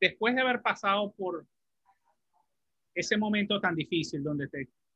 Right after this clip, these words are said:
tocó vivir en la calle y todo, y te lo-, te llega este nuevo fracaso, que ya no era uno, era,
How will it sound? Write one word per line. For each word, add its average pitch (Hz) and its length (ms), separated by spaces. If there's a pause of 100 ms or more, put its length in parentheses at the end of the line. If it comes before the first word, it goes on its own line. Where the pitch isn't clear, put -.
(140)
tocó 151 240
vivir 175 280
en 180 100
la 175 140
calle 156 300
y 147 60
todo, 156 360
y 185 140
te 180 120
lo-, 226 400
te 180 140
llega 220 300
este - 240
nuevo 214 260
fracaso, 202 520
que 151 80
ya 156 140
no 196 140
era 208 160
uno, 165 340
era, 165 240